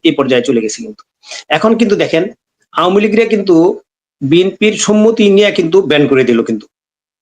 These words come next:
ব্যান করে দেওয়ার পরে এখন কিন্তু বিএনপির উপর চড়াও হয়েছে কিন্তু। দেখেন আজকে কিন্তু বিএনপির উপরে চড়াও technically।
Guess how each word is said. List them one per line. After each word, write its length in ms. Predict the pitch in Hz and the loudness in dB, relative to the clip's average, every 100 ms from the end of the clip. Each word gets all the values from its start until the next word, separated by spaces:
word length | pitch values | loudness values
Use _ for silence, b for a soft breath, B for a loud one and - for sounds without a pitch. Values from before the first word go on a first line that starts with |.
| _ _ _ B B - | _ _ _ B B -4
ব্যান 180 | 143 185 | -2 0
করে 140 | 220 226 | 2 2
দেওয়ার 240 | 220 208 | 2 0
পরে 140 | 196 | 0
এখন 280 | 190 165 196 | 0 -2 -2
কিন্তু 160 | 196 208 | 0 0
বিএনপির 440 | 190 151 175 170 | 0 2 2 2
উপর 160 | 147 151 | 0 0
চড়াও 260 | 147 131 | 0 0
হয়েছে 200 | 117 - | -2 -6
কিন্তু। 240 | - 107 - _ _ _ _ - | -14 -16 -16 _ _ _ _ -8
দেখেন 240 | 127 123 - _ _ - | -6 -6 -10 _ _ -8
আজকে 200 | - 220 | -4 -2
কিন্তু 160 | 220 180 | 0 2
বিএনপির 360 | 220 220 233 | 2 2 2
উপরে 180 | 220 214 | 2 0
চড়াও 360 | 233 190 143 - | 0 0 0 -2
technically। 440 | 160 156 127 117 | -2 0 0 -2